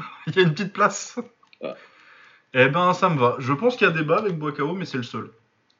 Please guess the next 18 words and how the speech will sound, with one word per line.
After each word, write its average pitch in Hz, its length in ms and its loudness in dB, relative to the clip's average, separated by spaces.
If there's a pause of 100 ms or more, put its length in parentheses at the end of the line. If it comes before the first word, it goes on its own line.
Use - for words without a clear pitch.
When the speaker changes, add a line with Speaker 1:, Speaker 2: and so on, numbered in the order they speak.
(960)
Speaker 1:
Sur - 200 -14
la 110 80 -8
liste 120 200 -10
pour 107 100 -12
l'instant 104 260 -10
avec 104 160 -12
qui - 140 -20
il 101 60 -12
y - 20 -14
a - 20 -14
débat, 98 200 -14
je - 80 -10
pense. - 260 -20 (480)
Speaker 2:
C'est, 127 360 -2
c'est, 127 440 0
c'est, 131 180 -8
voilà, 104 280 -2
bon. 78 260 -14